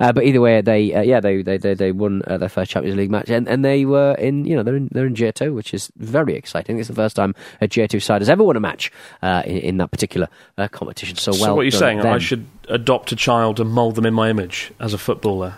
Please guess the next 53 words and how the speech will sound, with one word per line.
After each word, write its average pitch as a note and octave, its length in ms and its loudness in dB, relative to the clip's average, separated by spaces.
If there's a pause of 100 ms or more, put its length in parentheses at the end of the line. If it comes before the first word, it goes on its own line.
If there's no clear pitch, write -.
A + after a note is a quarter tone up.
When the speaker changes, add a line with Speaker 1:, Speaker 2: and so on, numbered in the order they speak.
Speaker 2:
and G#2+ 180 -2
make A2 160 0
them A2+ 160 0
win - 80 4
Speaker 1:
Yeah, F3 240 6
Speaker 2:
the - 80 2
Speaker 1:
I - 20 4
mean, D#3 120 4
Speaker 2:
J-League? E3 100 2
Speaker 1:
yeah, C3 240 4
or C3+ 160 4
a, C#3 80 4
or C3+ 220 4
a, B2+ 80 0 (100)
or C3 200 4
a, B2 120 0
a, B2 300 4
a, A#2+ 420 0
a A#2+ 40 4
man C3 340 4
who, B2+ 240 4
a, A2+ 300 0
a A2 40 4
man B2+ 220 4
or A#2+ 220 4
a, G#2+ 180 0 (100)
a G#2 60 0
woman A2+ 300 0
who G#2+ 200 0
is G#2 120 0
obsessed. - 580 -4 (440)
Um, G#2 380 2
he B2 220 0
is A#2 100 -2
the B2 80 -2
perfect B2 500 -2
YouTuber, F#2+ 600 -4 (340)
or G2+ 120 -4
she A2+ 260 0
is G2+ 100 4
the - 60 -8
perfect A#2+ 420 2
Speaker 2:
<laughs> - 0 -
Speaker 1:
YouTuber F#2+ 580 0 (400)
that B2 160 0
knows B2+ 320 2
Speaker 2:
Wow. - 100 0
Speaker 1:
everything C3+ 460 2
about A#2+ 260 2
everything A#2 380 4
about G#2+ 200 2
artwork, A#2+ 600 2
about, G2+ 400 0